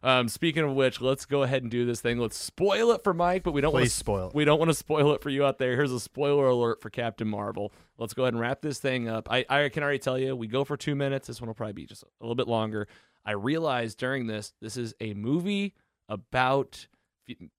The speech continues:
Speaker 1: making connections throughout the M C U. It's one lesson you need to learn right off the bat, and it's gonna tie into my rating at the end, actually. It makes a lot of sense about, like,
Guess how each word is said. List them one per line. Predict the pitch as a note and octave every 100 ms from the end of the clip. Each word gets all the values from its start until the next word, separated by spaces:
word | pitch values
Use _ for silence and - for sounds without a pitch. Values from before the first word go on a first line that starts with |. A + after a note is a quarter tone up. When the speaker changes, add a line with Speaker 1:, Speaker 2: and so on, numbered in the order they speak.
| _
Speaker 1:
making | B2 C3+ D3
connections | C#3+ C#3+ B2+ - A2 A2 - _ _ _ _
throughout | A2+ G#2+ A2
the |
M | A2
C | G#2 A2+
U. | G#2 D#2+ -
It's | - A2+
one | A#2+ D3
lesson | D3 C#3 D3
you | B2
need | A#2 A#2+
to | A#2
learn | A2+ A2
right | G#2+ G#2+
off |
the | -
bat, | G2+ G#2+ A#2 - _ _
and | G#2
it's | -
gonna | D3 E3
tie | D#3 C#3+
into | B2+ A#2 A2 B2
my | A2
rating | G#2+ A2 G#2+ G#2
at | G2+
the | A2
end, | G2 -
actually. | G#2+ G2+ - - -
It | A2+
makes | A2 A2
a | G#2+
lot | A#2
of | A#2+
sense | - A#2 G#2+
about, | G#2 G#2
like, | G2+ G2+